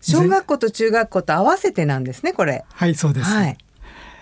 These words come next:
Speaker 2: えー、百二十五名全員で組織する団体が校長会でございます。
Speaker 1: うん。考えたら、えーと、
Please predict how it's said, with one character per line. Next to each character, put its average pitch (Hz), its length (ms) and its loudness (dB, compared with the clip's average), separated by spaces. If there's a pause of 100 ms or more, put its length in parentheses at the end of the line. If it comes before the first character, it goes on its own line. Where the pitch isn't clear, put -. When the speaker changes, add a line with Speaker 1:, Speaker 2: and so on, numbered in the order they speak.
(220)
Speaker 2:
え 156 40 -4
ー、 143 120 0
百 147 260 0
二 156 140 4
十 135 180 2
五 156 140 2
名 143 240 4
全 143 260 2
員 156 140 4
で 208 140 2
組 190 120 0
織 151 200 -4
す - 120 -2
る 147 100 2
団 131 200 -2
体 147 160 2
が 208 120 2
校 160 160 -2
長 139 180 0
会 139 180 -2
で 180 80 2
ご 147 140 2
ざ 127 120 -2
い 120 80 -2
ま 117 140 0
す。 - 180 -8
Speaker 1:
う - 20 -8
ん。 139 1000 -4 (580)
考 240 380 0
え 330 100 0
た 240 140 -2
ら、 208 300 4 (260)
え 180 280 2
ー 170 40 -2
と、 170 460 -4